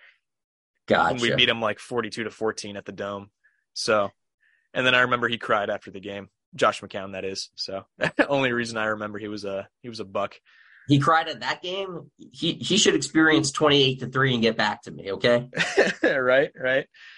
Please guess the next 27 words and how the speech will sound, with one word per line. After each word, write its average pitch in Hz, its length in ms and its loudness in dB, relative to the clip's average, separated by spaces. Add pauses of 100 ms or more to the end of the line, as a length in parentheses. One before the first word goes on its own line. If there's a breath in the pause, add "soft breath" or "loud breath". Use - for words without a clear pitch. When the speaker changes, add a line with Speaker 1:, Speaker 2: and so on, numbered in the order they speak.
(420 loud breath)
Speaker 2:
All 120 100 2
right. 147 220 6
Uh, 143 240 2
with 147 80 -4
that 170 140 6
all 190 80 4
being 160 220 -2
said, 185 260 0
that 143 160 0
brings 139 220 -6
us 131 120 -10
to 139 140 -4
our 127 100 -2
last 120 380 -6
game. 131 320 -12 (160)
Um, 117 500 -10 (280)
also, 120 640 0 (180)
the 127 120 -6
opponent 123 400 -8
with 127 120 -16
the 117 80 -4
least, 117 580 -10
uh, 117 240 -2
available 120 560 -4
information 123 520 -10
online, 107 480 -10 (440)
Virginia 127 920 -2